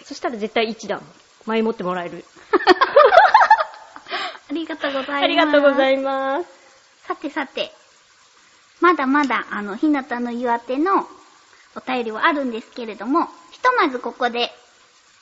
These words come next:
Speaker 1: あのコーナーにチェンジです。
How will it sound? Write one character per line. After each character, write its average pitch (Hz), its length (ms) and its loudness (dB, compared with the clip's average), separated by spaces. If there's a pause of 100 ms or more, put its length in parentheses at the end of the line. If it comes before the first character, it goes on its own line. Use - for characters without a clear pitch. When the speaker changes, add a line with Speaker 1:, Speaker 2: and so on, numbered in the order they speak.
(640)
Speaker 1:
あ 269 120 0
の 330 140 6
コ 349 180 2
ー 339 40 6
ナ 247 220 0
ー - 20 -6
に 226 240 -10 (300)
チ 392 100 -2
ェ 403 60 2
ン 349 100 4
ジ 254 60 -6
で 202 160 -12
す。 - 160 -20